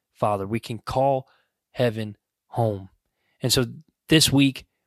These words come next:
you know, we're keeping it short. I just want to encourage you guys that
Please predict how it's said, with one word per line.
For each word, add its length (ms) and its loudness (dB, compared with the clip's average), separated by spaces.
you 140 -4
know, 100 0
we're 140 2
keeping 320 2
it 100 0
short. 400 4
I 80 6
just 200 4
want 120 4
to 60 0
encourage 440 2
you 80 0
guys 360 2
that 120 0